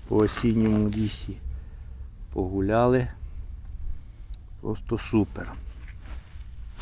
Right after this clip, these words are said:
В слідуючий раз поїду знов на риболовлю. Думаю, що на наноджиг.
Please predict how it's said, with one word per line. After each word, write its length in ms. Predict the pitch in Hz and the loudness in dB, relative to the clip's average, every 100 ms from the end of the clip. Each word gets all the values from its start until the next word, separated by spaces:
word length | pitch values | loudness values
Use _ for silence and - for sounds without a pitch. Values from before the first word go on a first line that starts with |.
| - - - - | -4 -4 -10 -10
В 60 | - | -8
слідуючий 600 | - 107 95 - - 98 | -2 -2 -2 -4 -4 -2
раз 220 | 120 143 | 0 -2
поїду 440 | - 107 104 110 98 | 0 0 2 0 4
знов 320 | 110 123 120 - - - - - - - - - - - | 6 6 4 -6 -8 -8 -8 -10 -10 -10 -12 -12 -12 -2
на 500 | 104 101 107 117 120 | 0 4 6 6 6
риболовлю. 880 | 120 120 131 120 117 113 110 113 110 - - - - - - - - - - - - - - - - - - - - - - - - - - - | 6 6 6 8 8 8 8 6 4 0 -2 -4 -10 -12 -12 -14 -14 -16 -16 -18 -18 -18 -16 -16 -16 -14 -12 -6 -4 -4 -4 -4 -4 -4 -8 -8
Думаю, 500 | 101 113 117 117 117 | -2 0 2 4 2
що 320 | - 123 120 110 - - - - - - - - - - - - - - - - - | 0 0 0 -2 -6 -10 -8 -6 -8 -4 -2 0 2 2 0 -6 -10 -10 -10 -12 -6
на 200 | 110 110 | 0 4
наноджиг. 960 | 113 123 127 127 120 110 110 87 - | 6 8 8 6 6 8 8 8 0